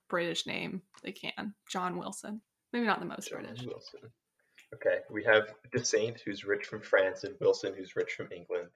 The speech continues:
Speaker 2: Or I'm assuming Wilson's rich. I don't know. Maybe
Speaker 1: Um,
Speaker 2: he's not.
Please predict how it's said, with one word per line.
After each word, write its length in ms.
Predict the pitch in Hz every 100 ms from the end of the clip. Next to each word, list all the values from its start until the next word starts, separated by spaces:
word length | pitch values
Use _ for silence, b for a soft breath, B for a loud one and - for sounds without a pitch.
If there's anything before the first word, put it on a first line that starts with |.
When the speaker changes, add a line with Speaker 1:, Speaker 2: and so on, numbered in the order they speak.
| _ _ -
Speaker 2:
Or 260 | 107 98 - 113
I'm 80 |
assuming 400 | 120 - 123 127
Wilson's 380 | 120 127 135 127
rich. 360 | 139 147 - - _ - - 104
I 60 |
don't 160 | 107 107
know. 80 | 104
Maybe 120 | 285
Speaker 1:
Um, 160 | 285 285
Speaker 2:
he's 140 | -
not. 120 | -